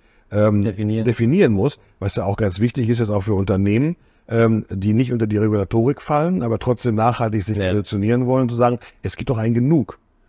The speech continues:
Speaker 1: Und das Genug legt man selber fest.
Speaker 2: Ganz klar. Ja, du hast gerade die Unternehmen angesprochen.
Speaker 1: Ja.
Speaker 2: Äh, wir reden ja vor allem auch, äh,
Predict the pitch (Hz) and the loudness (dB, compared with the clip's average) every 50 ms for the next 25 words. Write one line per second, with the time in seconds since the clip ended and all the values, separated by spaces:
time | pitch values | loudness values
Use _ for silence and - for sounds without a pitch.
0 | _ _ _ _ - 113 117 107 - 117 120 110 110 120 139 - - 117 113 107 | _ _ _ _ -2 -2 -2 -2 0 0 0 2 2 2 2 2 0 -2 0 2
1 | 120 127 - - 123 104 107 107 104 98 - 135 110 98 - - - _ _ _ | 2 0 2 0 -2 -2 0 -2 -2 -2 -2 -4 -4 -4 -8 -16 -20 _ _ _
2 | - - 101 98 - - 110 104 98 - - _ _ _ _ _ _ _ - 151 | -14 -12 -12 -12 -10 -10 -8 -8 -10 -12 -16 _ _ _ _ _ _ _ 4 4
3 | 131 - - - 117 131 135 - - - 123 120 120 123 117 123 120 127 120 131 | 4 4 2 -2 -2 -2 -2 -2 0 0 0 2 2 2 2 2 0 0 0 2
4 | 147 151 95 101 101 95 - - - 104 101 - 104 107 - - 107 113 113 110 | 2 0 0 0 0 -2 -4 -4 -4 -2 0 2 2 0 0 0 -2 0 0 0
5 | 110 107 90 90 - - 104 107 110 104 113 123 135 135 113 104 - - 98 69 | 0 0 -2 -4 -6 -6 -2 -2 0 0 2 0 0 0 -2 -2 0 0 0 2
6 | 90 98 104 - - 101 107 - - - - 98 90 82 85 | 2 0 0 0 0 -2 -2 -2 -8 -12 -10 -8 -8 -8 -10